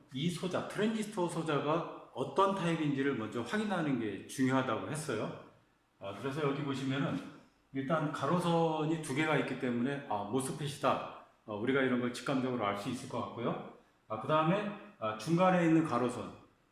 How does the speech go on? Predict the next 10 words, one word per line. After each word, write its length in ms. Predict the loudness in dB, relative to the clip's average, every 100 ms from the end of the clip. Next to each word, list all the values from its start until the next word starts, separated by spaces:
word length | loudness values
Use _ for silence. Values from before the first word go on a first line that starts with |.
| _
아, 140 | -2 0
요거는 760 | 2 2 2 2 0 -2 -8 -8
지금 180 | -6
끊어져 360 | 0 6 8 8
있는 240 | 4 2
형태가 680 | 2 2 2 0 0 -2 -4
돼 120 | -2 -4
있어요. 520 | -2 -2 -2 -6 -14 -12
그렇다는 440 | 2 4 4 4 4
얘기는, 520 | 4 2 0 -2